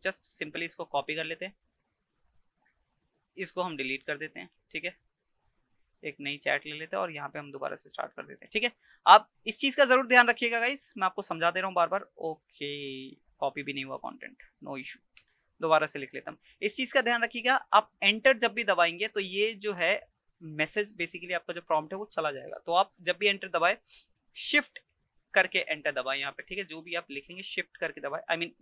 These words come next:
not shift, con-, एक मिनट, यस, शिफ्ट करके एंटर दबाएं, not control, कंट्रोल एंटर दबाएंगे तो वो चला जाएगा, या फिर एंटर भी दबाएंगे तो वो चला जाएगा, ठीक है। तो शिफ्ट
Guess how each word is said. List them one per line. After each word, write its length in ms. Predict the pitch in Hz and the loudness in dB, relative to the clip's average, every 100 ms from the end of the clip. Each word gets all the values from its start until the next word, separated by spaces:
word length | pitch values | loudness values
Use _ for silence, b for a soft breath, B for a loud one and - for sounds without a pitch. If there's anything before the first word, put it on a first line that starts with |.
| 170 | -2
not 200 | 170 - | -2 -4
shift, 280 | 180 - _ _ _ _ - - - | -6 -8 _ _ _ _ -20 -20 2
con-, 200 | 180 175 - - _ _ | 2 2 -14 -20 _ _
एक 180 | 151 - | -6 -6
मिनट, 280 | 123 - _ _ _ _ | -12 -20 _ _ _ _
यस, 280 | 147 127 - - - | -6 -6 -8 -12 -10
शिफ्ट 280 | - 254 - | -2 -2 0
करके 240 | 226 208 | -2 0
एंटर 200 | 185 165 170 | -2 -2 0
दबाएं, 220 | 151 185 | 0 0
not 280 | 175 185 - | 2 0 2
control, 380 | 170 151 160 190 - _ _ _ | -2 -2 -8 -8 -12 _ _ _
कंट्रोल 340 | 165 160 180 180 | -8 -4 -6 -4
एंटर 260 | 175 160 | -6 -4
दबाएंगे 360 | 165 165 165 165 | 0 0 0 -4
तो 100 | 165 | -10
वो 60 | 160 | -8
चला 220 | 147 143 | -6 -4
जाएगा, 220 | 143 143 | -6 -8
या 100 | 147 | -8
फिर 120 | 147 | -6
एंटर 220 | 143 143 175 | -6 -2 -4
भी 80 | |
दबाएंगे 360 | 170 160 156 151 | -2 -2 -2 -6
तो 100 | 156 | -12
वो 80 | 147 | -12
चला 200 | - 123 | -12 -12
जाएगा, 280 | 123 - - | -12 -16 -18
ठीक 200 | - 190 | -18 -10
है। 100 | 208 - _ _ _ _ | -10 -12 _ _ _ _
तो 60 | 165 | -10
शिफ्ट 380 | - 254 - | -4 -4 -4